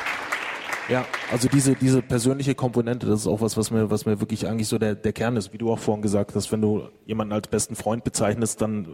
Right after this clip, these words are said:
hat sich das nicht mit einer Karte alle zwei Jahre mal erledigt. Ähm, also für mich wirklich, wenn ich diese Beziehung mit Gott so im Alltag lebe,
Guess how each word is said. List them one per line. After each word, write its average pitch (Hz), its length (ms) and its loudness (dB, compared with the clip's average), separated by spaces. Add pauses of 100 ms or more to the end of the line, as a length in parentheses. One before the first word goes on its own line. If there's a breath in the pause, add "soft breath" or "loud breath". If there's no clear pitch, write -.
hat 117 180 -4
sich 117 120 0
das 123 180 0
nicht 113 160 -2
mit 113 100 -2
einer 110 200 0
Karte 117 380 0
alle 113 180 0
zwei - 240 0
Jahre 107 240 2
mal 110 160 2
erledigt. 110 500 0 (960 loud breath)
Ähm, 107 320 0 (180)
also 120 220 2
für 143 120 2
mich 151 180 0
wirklich, 143 320 0
wenn 143 120 2
ich 143 200 -2
diese 135 200 4
Beziehung 131 380 0
mit 123 140 0
Gott 123 180 2
so 120 160 2
im 117 80 -6
Alltag 107 380 0
lebe, 135 440 2